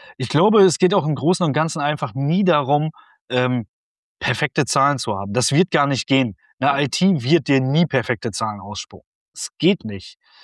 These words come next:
Speaker 1: Du wirst immer Fehlermeldungen dazwischen haben, da-, so funktionieren <laughs> I-T-Systeme einfach. Und, ähm,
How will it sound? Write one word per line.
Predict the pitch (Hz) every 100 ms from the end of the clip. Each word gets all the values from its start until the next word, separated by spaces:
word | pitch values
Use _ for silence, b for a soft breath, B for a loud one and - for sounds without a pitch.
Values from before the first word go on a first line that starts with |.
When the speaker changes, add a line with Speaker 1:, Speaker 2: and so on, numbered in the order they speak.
| b -
Speaker 1:
Du | 131
wirst | 170 - -
immer | 180 202 202 196
Fehlermeldungen | - 165 170 165 165 160 151
dazwischen | 143 - 147 160
haben, | 139 139 135
da-, | 139 - _ _
so | - 143
funktionieren | - 165 151 - 151 147 165 156
<laughs> | 139
I-T-Systeme | - 135 196 202 165 135 - 123 117 110
einfach. | 107 104 104 101 _ B B B B B B
Und, | 135 131 127 147
ähm, | 147 131 131